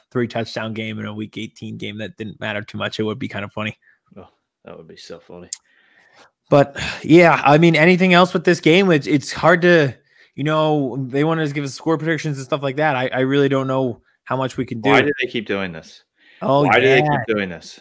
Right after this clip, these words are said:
Speaker 1: Nice. Amari Cooper, CeeDee Lamb, and Clayton Kershaw are courtside at the Mavericks game. It's
Speaker 2: I
Speaker 1: the
Speaker 2: hate
Speaker 1: Dirk retirement ceremony. They're not allowed to go to the Dirk retirement
Speaker 2: No.
Speaker 1: ceremony?
Speaker 2: Micah literally just got covid there two days, five to four days ago.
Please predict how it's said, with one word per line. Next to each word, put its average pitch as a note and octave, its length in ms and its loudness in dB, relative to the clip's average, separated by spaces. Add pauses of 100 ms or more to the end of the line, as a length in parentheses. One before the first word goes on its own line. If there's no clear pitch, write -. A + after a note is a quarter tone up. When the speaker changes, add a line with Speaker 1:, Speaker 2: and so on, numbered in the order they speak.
Speaker 1:
Nice. D3+ 480 0
Amari C#3 380 2
Cooper, F3+ 320 2
CeeDee D#3+ 360 -2
Lamb, D#3 640 0
and C3+ 460 -2 (140)
Clayton D#3+ 420 0
Kershaw C3+ 680 0
are A#2 400 0
courtside D3 580 0
at G#2+ 100 -14
the A2+ 80 -10
Mavericks C#3+ 480 -2
game. G#2 260 -16 (320)
It's G#3+ 140 2
Speaker 2:
I - 40 -2
Speaker 1:
the B3+ 80 2
Speaker 2:
hate F#3 80 -4
Speaker 1:
Dirk - 240 2
retirement C#4 540 0
ceremony. D3 420 0
They're E3 140 -2
not A3+ 160 4
allowed A#3 160 2
to G3 60 -6
go G#3+ 100 2
to G#3+ 40 0
the G3+ 140 2
Dirk G#3 280 2
retirement G#3 440 2
Speaker 2:
No. E3 80 4
Speaker 1:
ceremony? A3+ 460 6 (180)
Speaker 2:
Micah F3+ 380 4
literally F3 440 2
just D3+ 280 0
got D#3 180 0
covid B2+ 300 -4
there F#2 400 -6
two C#3+ 160 -8
days, B2 220 -2
five C#3 420 -4
to C3 80 -12
four C#3 240 -6
days B2+ 160 -4
ago. D#2+ 180 -12